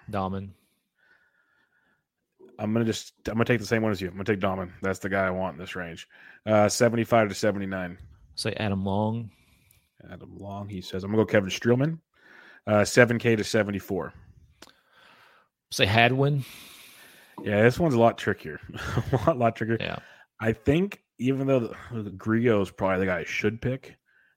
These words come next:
Speaker 2: that's probably the quote-unquote safest one. It's never safe with his putter, but probably the safest one. But for me, I'm gonna go T Dunks.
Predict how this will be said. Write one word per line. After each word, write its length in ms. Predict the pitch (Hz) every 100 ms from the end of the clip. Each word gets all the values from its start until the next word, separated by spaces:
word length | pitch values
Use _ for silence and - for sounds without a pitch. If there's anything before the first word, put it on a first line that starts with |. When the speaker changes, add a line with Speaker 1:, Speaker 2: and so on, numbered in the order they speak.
| _
Speaker 2:
that's 240 | 101 95
probably 320 | - 107 101 101
the 160 | 95
quote-unquote 480 | - - 101 98 90
safest 500 | - 104 - 120 -
one. 180 | 104 98 -
It's 140 | -
never 180 | 117 95
safe 300 | 92 113 101
with 80 | 95
his 100 | 92
putter, 380 | - 104 95 90 - - _ _
but 100 | 110
probably 200 | 117 110
the 60 | 98
safest 460 | - 110 110 117
one. 180 | 131 131 - - _ _
But 100 | 123
for 80 | 117
me, 140 | 123 139
I'm 80 | 143
gonna 80 |
go 100 | 143
T 200 | 123 127
Dunks. 340 | 123 113 90